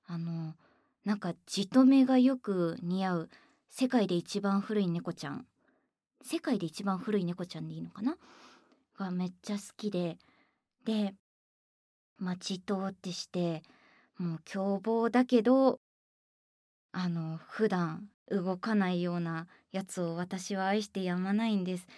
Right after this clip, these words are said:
だから、じとーってした子がすっごい好きなので、あの、ココアちゃん、ちょっとエロみがあるけど、ちょっとじとってした感じのところが似てるなと思い、あの、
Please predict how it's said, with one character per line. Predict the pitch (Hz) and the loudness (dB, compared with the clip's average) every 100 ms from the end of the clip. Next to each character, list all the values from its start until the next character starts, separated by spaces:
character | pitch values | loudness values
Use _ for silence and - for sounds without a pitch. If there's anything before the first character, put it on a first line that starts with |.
| - - - | -20 -20 -10
だ | 202 | -6
か | 208 | -4
ら、 | 180 | -6
じ | 180 208 | -4 -2
と | 294 302 | 0 0
ー | |
っ | |
て | - | -2
し | 196 | -6
た | - 196 | -4 -6
子 | 196 190 | -6 -4
が | 196 185 - - - _ _ | -2 -2 -8 -20 -20 _ _
す | - | -10
っ | 202 - | -10 -4
ご | - | 4
い | 247 | 4
好 | 208 | 4
き | - 220 | -2 -2
な | 208 | 0
の | 190 180 | 0 -2
で、 | 202 185 180 _ _ _ _ - | -4 -4 -8 _ _ _ _ -6
あ | 208 | -4
の、 | 185 185 180 180 | -2 -4 -6 -8
コ | 277 | -10
コ | 254 233 | -2 -2
ア | 196 | -2
ち | 180 | -6
ゃ | 170 | -8
ん、 | - | -8
ち | - | -10
ょ | |
っ | 403 | -4
と | 277 | 2
エ | 247 | 4
ロ | 254 | 8
み | 254 254 | 10 8
が | 254 254 | 6 2
あ | |
る | 254 | 2
け | 247 202 | -2 -4
ど、 | 175 - _ | -6 -12 _
ち | - | -20
ょ | |
っ | - | -4
と | 285 | -2
じ | 226 202 | -2 -4
と | 226 | -4
っ | |
て | 208 - | -6 -6
し | 185 - | -8 -8
た | 185 180 180 - - | -8 -8 -10 -16 -8
感 | 208 202 | -2 -2
じ | 202 202 | -2 -4
の | 208 | -4
と | 202 | -6
こ | 202 | -4
ろ | 214 | -4
が | 208 175 180 - _ - | -4 -8 -10 -20 _ -8
似 | 190 | -4
て | 208 | -2
る | 208 | 2
な | 233 311 - | 2 2 -2
と | 233 | -4
思 | 196 190 190 | -2 -4 -4
い、 | 180 220 - - - | -8 -10 -18 -20 -8
あ | 190 | -6
の、 | 180 175 175 | -4 -4 -8